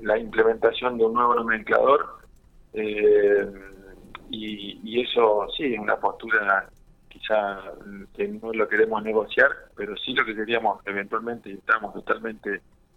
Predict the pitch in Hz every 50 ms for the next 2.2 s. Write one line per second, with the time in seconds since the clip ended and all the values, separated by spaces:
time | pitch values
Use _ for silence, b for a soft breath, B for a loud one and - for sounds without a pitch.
0 | _ _ _ _ - 95 101 110 117 123 131 131 - - 120 110 107 107 104 101
1 | - - 123 123 120 - 110 104 107 107 107 98 95 156 165 160 131 113 107 101
2 | 98 98 95